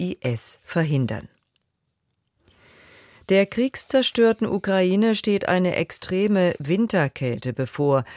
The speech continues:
Anfang kommender Woche werden in manchen Regionen zwischen minus zwanzig und minus dreißig Grad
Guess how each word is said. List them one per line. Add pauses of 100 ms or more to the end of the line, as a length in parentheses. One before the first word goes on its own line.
(220)
Anfang
kommender
Woche
werden
in
manchen
Regionen
zwischen
minus
zwanzig (300)
und
minus
dreißig
Grad